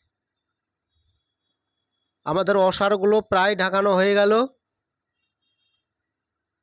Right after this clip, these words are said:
আর যেহেতু আমাদের দুটো মিস্ত্রি আছে, একজনা মশারি স্ট্যান্ড মারছে, মশার স্ট্যান্ডগুলো গালা মারছে, আর একজনা অসার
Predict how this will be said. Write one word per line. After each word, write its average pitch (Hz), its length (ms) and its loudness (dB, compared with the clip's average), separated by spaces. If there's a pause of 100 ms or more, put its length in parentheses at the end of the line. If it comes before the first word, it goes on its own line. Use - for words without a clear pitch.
(800)
আর 160 320 0 (260)
যেহেতু 196 300 0 (100)
আমাদের 202 340 0
দুটো 202 240 -2
মিস্ত্রি 208 340 -2 (100)
আছে, 220 200 0 (440)
একজনা 170 320 -2 (100)
মশারি 190 360 -2
স্ট্যান্ড 202 340 -2
মারছে, 202 340 -2 (680)
মশার 170 320 -2
স্ট্যান্ডগুলো 208 460 0
গালা 190 300 0
মারছে, 202 320 -2
আর 226 140 2
একজনা 202 300 0
অসার 185 200 -4